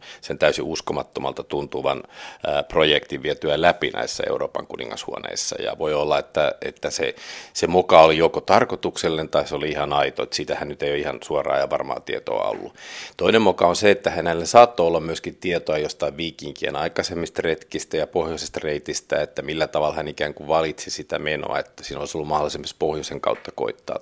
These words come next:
toista reittiä. Ja, ja kyllähän siinä tietysti, ö, jos, no, että oliko se nyt varsinaisesti sitten moka, että sehän on mieletöntä rohkeutta vaativa, vaativa uskel ja hieno yritys niin kuin lähteä seikkailemaan tuonne avoimelle merelle.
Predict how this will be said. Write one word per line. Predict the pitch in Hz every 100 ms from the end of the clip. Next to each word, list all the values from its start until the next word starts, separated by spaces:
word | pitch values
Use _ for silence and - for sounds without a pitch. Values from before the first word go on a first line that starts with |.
| -
toista | - -
reittiä. | - 60 - - -
Ja, | 55 - - - - -
ja | -
kyllähän | 92 90
siinä | 107 104
tietysti, | - 117 - 110 -
ö, | 113 107 82 107 92 73 - - 78
jos, | - 117 -
no, | -
että | 117 113
oliko | 123 120
se | 123
nyt | -
varsinaisesti | 127 120 117 -
sitten | 117 127 - 123
moka, | 127 127 - 71 69
että | - 87
sehän | - 92 101
on | -
mieletöntä | 92 98 120 95 - 90 90
rohkeutta | 95 87 - 73 - 82 - - -
vaativa, | 80 76 - 78 78 -
vaativa | 85 78 80 80
uskel | 85 - 78
ja | 71 76
hieno | 87 76 76
yritys | 80 69 - - - -
niin | -
kuin | - -
lähteä | 82 - -
seikkailemaan | - 78 76 - - - -
tuonne | 76 73
avoimelle | - 76 69 73 76
merelle. | 80 71 50